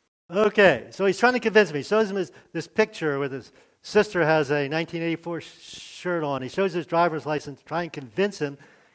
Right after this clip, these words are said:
'cause that'd be hard to believe, right? Somebody came, uh,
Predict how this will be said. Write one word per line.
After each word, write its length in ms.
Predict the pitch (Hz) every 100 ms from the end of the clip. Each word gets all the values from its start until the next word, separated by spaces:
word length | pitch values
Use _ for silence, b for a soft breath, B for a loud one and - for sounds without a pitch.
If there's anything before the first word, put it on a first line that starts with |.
| b
'cause 100 | 196
that'd 140 | 214 220
be 180 | 202 170
hard 280 | 165 147
to 80 | 131
believe, 340 | 123 185 190 113
right? 300 | 127 165 -
Somebody 280 | 143 131 117
came, 360 | - 120 120 _ _ _ _ _ _ 131
uh, 360 | 123 120 117